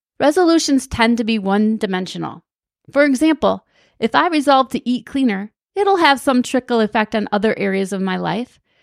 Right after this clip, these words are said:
I'll most likely sleep better, have more energy, and save money on eating out.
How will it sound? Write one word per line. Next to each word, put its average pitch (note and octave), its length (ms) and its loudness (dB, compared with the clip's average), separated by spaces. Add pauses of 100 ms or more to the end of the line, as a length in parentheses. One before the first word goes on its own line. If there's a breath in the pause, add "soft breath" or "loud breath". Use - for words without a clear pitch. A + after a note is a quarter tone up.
(180)
I'll D4 140 0
most B3+ 260 2
likely A#3+ 300 -2
sleep C4 280 -2
better, B3+ 400 2 (180)
have D#4+ 260 4
more C4+ 180 4
energy, B3+ 640 0
and A3+ 160 0
save B3+ 320 0
money B3 340 2
on A3 160 -2
eating A3+ 300 0
out. F#3 320 -2